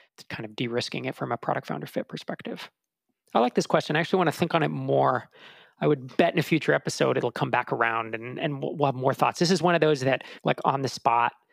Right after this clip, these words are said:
I don't have the entire framework mapped out, but I know that I'm gonna mull on it, you know, while doing dishes and, and kinda come back to it. So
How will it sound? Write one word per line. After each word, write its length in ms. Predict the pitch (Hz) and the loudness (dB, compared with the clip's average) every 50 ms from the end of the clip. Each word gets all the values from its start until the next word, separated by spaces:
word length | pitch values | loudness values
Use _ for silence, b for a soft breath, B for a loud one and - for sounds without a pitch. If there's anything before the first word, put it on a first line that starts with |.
| b b b b b | b b b b b
I 80 | - - | -2 0
don't 200 | 143 147 - - | 0 0 0 0
have 400 | 135 143 131 127 117 - - - - _ - | 0 2 2 0 0 -4 -8 -16 -18 _ -2
the 120 | 151 143 | -2 0
entire 520 | 139 127 - - - 139 135 131 131 - - | 0 -2 -2 0 2 2 4 4 2 0 -2
framework 500 | - - - 143 123 127 139 147 - - | -6 -4 -2 0 0 2 0 0 0 0
mapped 300 | 143 147 151 147 - - | 0 0 0 0 0 2
out, 320 | 160 156 165 175 185 - - | 2 4 4 2 2 0 0
but 140 | - 135 123 | 0 0 0
I 80 | 127 127 | 0 0
know 200 | 127 135 139 135 | 2 2 2 2
that 120 | 135 135 | 2 2
I'm 80 | 127 127 | 0 -2
gonna 120 | 123 120 | -4 -6
mull 320 | 120 120 123 117 117 123 | -6 -2 0 2 2 4
on 160 | 117 113 113 113 | 2 2 2 0
it, 140 | 120 - - - | -4 -6 -8 -8
you 140 | 147 127 120 | -6 -6 -4
know, 140 | 117 117 120 | -2 -2 0
while 200 | 120 117 120 120 | 0 0 0 0
doing 240 | 135 135 123 120 | -2 -4 -4 -4
dishes 400 | 113 123 117 - - 156 135 139 | -6 -6 -6 -4 -6 -6 -6 -6
and, 240 | 147 151 151 147 - - _ - | -8 -10 -10 -12 -14 -16 _ -12
and 200 | 147 135 131 - | -12 -12 -12 -12
kinda 240 | - 131 127 127 | -12 -10 -10 -10
come 180 | - - 123 120 | -10 -12 -12 -12
back 240 | 123 120 120 - _ | -10 -12 -12 -14 _
to 140 | - 120 117 | -12 -10 -10
it. 140 | 123 - - _ _ _ _ | -10 -12 -14 _ _ _ _
So 220 | - - - 120 | -18 -14 -14 -14